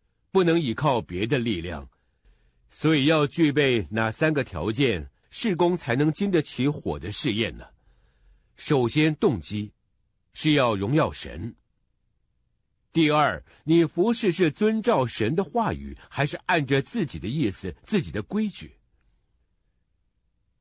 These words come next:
第三，你使用的是圣灵的全能，还是靠着自己的能力？现在要讲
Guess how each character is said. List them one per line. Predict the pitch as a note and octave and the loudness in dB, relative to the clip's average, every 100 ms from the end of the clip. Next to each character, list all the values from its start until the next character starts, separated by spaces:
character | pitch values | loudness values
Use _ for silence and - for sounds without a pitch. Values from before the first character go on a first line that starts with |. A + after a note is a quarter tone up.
| _ | _
第 | D#3 A#2 | 0 0
三， | - D3 D#3 D#3+ - _ _ | 2 2 2 0 -6 _ _
你 | D#3 G#3+ | 2 2
使 | A3+ - | 2 2
用 | D3 E3+ | 2 4
的 | C#3+ C3+ | 2 0
是 | - D3+ B2+ | 2 2 2
圣 | - B3 E3+ | 0 0 2
灵 | B2 | 0
的 | D3+ B2 | 0 -2
全 | - A2 C#3+ | 0 0 2
能， | F3+ G2+ A#2 D3 - - | 2 2 2 -2 -6 -4
还 | B2 D3 | 0 0
是 | - B2+ | 0 0
靠 | - D#3 | 0 -2
着 | C3 A2+ | 0 0
自 | - E3 | 0 -2
己 | C#2+ | -2
的 | F2+ | -8
能 | D#2+ C#2+ D#2 | -10 -10 -8
力？ | A#2+ F#2 - _ _ _ _ _ _ _ _ _ _ _ _ _ _ _ | -6 -6 -10 _ _ _ _ _ _ _ _ _ _ _ _ _ _ _
现 | - D3 D3+ | -2 0 2
在 | D3+ C#3 | 4 4
要 | C#3+ B2+ | 4 2
讲 | A2+ G2+ F#2 G2 F2 | 2 2 2 -2 -4